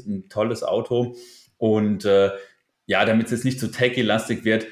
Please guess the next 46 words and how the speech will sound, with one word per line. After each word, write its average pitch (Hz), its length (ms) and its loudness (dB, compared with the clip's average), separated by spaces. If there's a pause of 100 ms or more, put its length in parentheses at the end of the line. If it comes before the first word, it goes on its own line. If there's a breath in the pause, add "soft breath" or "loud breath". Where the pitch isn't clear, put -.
da 95 80 -4
stehst 110 280 -2
du 117 60 0
halt 110 140 0
mal 110 100 2
deine 101 240 2
fünfundzwanzig 110 600 0
bis 104 120 -8
dreißig 110 380 -2
Minuten, 113 260 -2
wenn 113 100 2
du 110 60 2
an 104 80 2
den 92 60 -4
Bodensee 104 280 -2
fährst, 104 320 -2
einmal. 101 540 0 (240 loud breath)
Wenn 104 220 -2
wir 135 100 2
mit 127 140 2
der 104 100 4
Raststätte, 117 540 -2
äh, 110 160 2
wenn 110 140 2
wir 120 120 0
an 113 60 2
der 110 100 4
Raststätte 117 400 -4
sind, 113 320 0
die 110 100 -4
Kinder 123 280 -2
gehen 113 160 0
mal 107 100 0
Pipi 120 240 -4
machen, 113 240 -2
ich 98 80 -16
hol 120 80 -2
mir 110 120 0
einen 104 60 -6
Kaffee, 113 300 -8
wir 98 80 -8
gehen 101 240 -6
zurück. 110 240 -12
Das - 220 -12
Auto 110 260 -4
ist - 240 -14